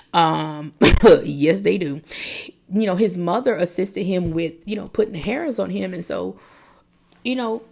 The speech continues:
Jacob went in there and, and, you know, pretty much fooled his father to steal the birthright. So not only did he buy it, he stole it. Turned around and stole it, because had his father knew,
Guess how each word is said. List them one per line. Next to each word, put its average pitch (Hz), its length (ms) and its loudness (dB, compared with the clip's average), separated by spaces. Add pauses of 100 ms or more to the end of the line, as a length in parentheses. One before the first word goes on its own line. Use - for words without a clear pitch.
(120)
Jacob 196 320 2
went 247 140 2
in 240 80 2
there 240 220 2
and, 233 200 -2
and, 220 440 -4
you 302 120 -4
know, 247 140 -2
pretty 269 220 0
much 254 140 0
fooled 285 340 0
his 262 160 -2
father - 360 -2
to 240 100 -4
steal 277 300 -4
the 294 80 -8
birthright. - 560 -8 (300)
So - 160 -2
not 320 180 0
only 392 180 -4
did 285 160 -4
he 262 160 0
buy 208 380 -4
it, 269 300 -2
he 480 240 -4
stole - 540 0
it. - 260 -10 (880)
Turned - 240 0
around 494 400 2
and 494 80 -6
stole 466 440 2
it, 262 120 0
because 330 280 -2
had 339 220 0
his 359 160 -2
father 311 420 2
knew, 508 440 0